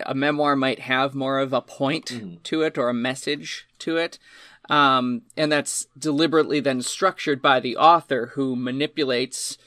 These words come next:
Speaker 1: um, wh-, which doesn't necessarily mean fictionalizes, but manipulates the, the story and manipulates the history and the, the life into fitting the message,
Speaker 2: Right.
Speaker 1: uh, so that it's presented in that way.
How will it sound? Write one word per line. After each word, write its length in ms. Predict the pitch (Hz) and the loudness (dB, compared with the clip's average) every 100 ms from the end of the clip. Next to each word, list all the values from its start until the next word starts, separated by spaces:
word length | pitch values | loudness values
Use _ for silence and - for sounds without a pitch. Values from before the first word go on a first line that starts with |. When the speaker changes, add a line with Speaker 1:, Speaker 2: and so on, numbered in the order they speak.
| _ _ _ | _ _ _
Speaker 1:
um, 540 | 131 127 120 120 120 - - | -6 -2 -2 -2 -4 -10 -8
wh-, 160 | 147 - 113 _ | -8 -8 -20 _
which 260 | - 147 - | -6 -6 0
doesn't 200 | 156 135 | 0 0
necessarily 540 | 131 131 120 135 123 | -4 -8 -6 -4 -2
mean 180 | 123 120 | -4 -4
fictionalizes, 800 | 120 165 - 131 120 107 113 120 | -2 -2 -2 -6 -4 -6 -8 -8
but 120 | 123 | -6
manipulates 800 | 135 143 156 147 131 123 - - | -4 -2 -2 -2 -2 -4 -8 -14
the, 300 | - 127 127 | -6 -4 -4
the 100 | 120 | -6
story 480 | 120 - 123 113 113 | -10 -6 -6 -4 -4
and 80 | 120 | -4
manipulates 480 | 120 123 127 123 - | -6 -6 -6 -6 -8
the 80 | 123 | -8
history 680 | 165 170 - 131 120 123 | -4 -6 -6 -6 -4 -4
and 200 | 117 123 | -4 -6
the, 240 | 123 127 123 | -6 -6 -6
the 120 | 123 | -4
life 520 | 123 135 127 117 - - _ _ _ _ | 2 2 2 -4 -12 -20 _ _ _ _
into 400 | 143 139 135 127 | -4 -4 -6 -8
fitting 500 | - 160 143 131 123 | -2 0 0 -2 -4
the 80 | 123 | 0
message, 680 | 160 151 - - - - | 2 0 -6 -8 -12 -12
Speaker 2:
Right. 100 | 175 | -10
Speaker 1:
uh, 180 | 135 117 | -8 -8
so 160 | - 127 | -10 -10
that 120 | 120 | -10
it's 120 | 117 | -12
presented 480 | - 131 131 135 - | -14 -8 -8 -8 -8
in 120 | 120 | -8
that 200 | 113 110 | -8 -10
way. 300 | 123 123 101 | -4 -4 -4